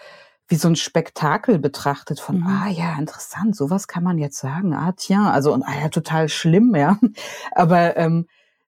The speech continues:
Speaker 1: es wurde eher wie, auch von den Linken, fand ich, wie so ein, „Oh Gott, oh Gott“, so auf Twitter abgebildet. Man teilt immer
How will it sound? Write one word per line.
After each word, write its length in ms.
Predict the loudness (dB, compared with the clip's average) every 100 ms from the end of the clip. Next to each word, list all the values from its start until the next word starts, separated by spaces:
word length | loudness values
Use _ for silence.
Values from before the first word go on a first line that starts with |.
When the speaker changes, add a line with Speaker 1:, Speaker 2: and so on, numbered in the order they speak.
| -12 -12 -14 -8 -4 -4 -6
Speaker 1:
es 160 | -2
wurde 140 | 2 4
eher 200 | 2 0
wie, 140 | 0
auch 200 | -2 -2
von 240 | -4 0
den 120 | 2 2
Linken, 380 | 0 0 0
fand 200 | -2 -2
ich, 100 | -2
wie 60 | -2
so 120 | -2
ein, 60 | -2
„Oh 120 | -2
Gott, 240 | 0 2 2
oh 60 |
Gott“, 300 | 2 0 0
so 320 | 0 2 0 -2
auf 140 | -6
Twitter 360 | -2 -2 0 0
abgebildet. 600 | -2 -2 0 2 2 2
Man 180 | 0 -2
teilt 440 | 0 2 2 0
immer 380 | -2 0 2 0